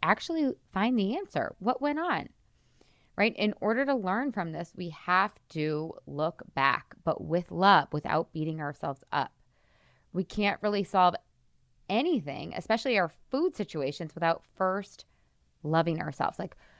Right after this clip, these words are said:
we used to think, and now you guys are gonna have your mind, minds blown, we used to think that there were only two options when we ate off plan or we ate too much or however you wanna phrase that.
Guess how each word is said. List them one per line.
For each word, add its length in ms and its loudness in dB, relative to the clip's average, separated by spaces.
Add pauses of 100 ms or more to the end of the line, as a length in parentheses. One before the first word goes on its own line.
(240)
we 140 2
used 420 0
to 120 2
think, 480 -2
and 120 -2
now 160 0
you 120 -2
guys 240 0
are 120 0
gonna 260 -2
have 160 0
your 100 -4
mind, 360 -2 (100)
minds 340 -4
blown, 280 -4
we 80 -6
used 240 -6
to 80 -6
think 340 -4
that 280 2 (1600)
there 100 -2
were 60 4
only 200 2
two 240 -2
options 680 0
when 220 -2
we 320 -6 (200)
ate 240 2
off 240 2
plan 220 -6
or 60 -6
we 160 -6
ate 220 -6
too 180 -6
much 300 -8
or 100 -4
however 300 2
you 120 -2
wanna 180 -4
phrase 320 -2
that. 200 -4